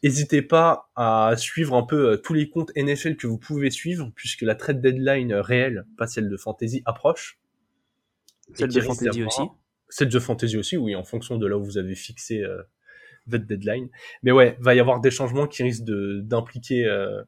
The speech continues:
Speaker 1: pas mal de grosses équipes. Il y a ceux qui veulent viser le titre et qui déçoivent, qui devraient se renforcer, ceux qui ont des blessures qui devraient se renforcer.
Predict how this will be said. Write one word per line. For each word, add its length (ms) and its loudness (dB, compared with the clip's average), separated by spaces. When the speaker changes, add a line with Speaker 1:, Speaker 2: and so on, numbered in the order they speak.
Speaker 1:
pas 100 4
mal 180 4
de 80 2
grosses 360 0
équipes. 380 -4
Il 60 0
y 20 2
a 40 4
ceux 180 -4
qui 180 -8
veulent 260 2
viser 300 -2
le 60 -4
titre 280 -8
et 60 0
qui 140 -6
déçoivent, 460 -2
qui 180 -14
devraient 300 -2
se 80 -10
renforcer, 560 -4
ceux 160 -6
qui 100 -16
ont 60 -4
des 160 -6
blessures 420 -4
qui 100 -14
devraient 280 -4
se 80 -14
renforcer. 680 -4